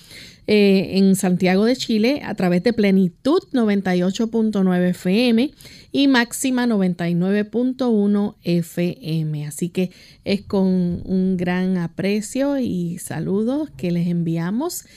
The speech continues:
desde San Juan, Puerto Rico. También saludamos a todos aquellos que se encuentran conectados a través de las redes, en especial a los que nos siguen por la plataforma de Facebook Live. Le damos también una cordial bienvenida.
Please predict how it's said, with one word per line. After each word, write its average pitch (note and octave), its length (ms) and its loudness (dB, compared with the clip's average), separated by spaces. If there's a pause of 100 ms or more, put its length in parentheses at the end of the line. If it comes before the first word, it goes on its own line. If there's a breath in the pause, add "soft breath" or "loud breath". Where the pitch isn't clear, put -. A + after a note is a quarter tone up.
(240 loud breath)
desde G3+ 360 0
San E3+ 260 -4
Juan, F#3 340 0
Puerto F3 760 -4
Rico. - 440 -12 (440 loud breath)
También A#3+ 240 0
saludamos A3+ 500 0
a A3 80 -2
todos G3 300 0
aquellos G3+ 380 -2
que G#3+ 120 -6
se F3 140 -6
encuentran E3+ 420 -4
conectados G3 720 -2
a G3 60 -4
través F3 300 -4
de F#3+ 80 -4
las E3+ 200 -2
redes, A#3+ 600 -2 (400 loud breath)
en F#3 180 0
especial G3 760 -2
a A3+ 60 -2
los G3+ 160 0
que G3 140 -4
nos F3+ 160 -2
siguen B3 320 -2
por A#3 100 -2
la G#3 80 -2
plataforma G3+ 560 -2
de F#3+ 140 0
Facebook A3+ 640 -6
Live. F3+ 380 -2 (380 soft breath)
Le F#3 120 0
damos F3 300 -2
también F3 260 0
una F3 160 0
cordial E3+ 360 -2
bienvenida. G#3+ 680 0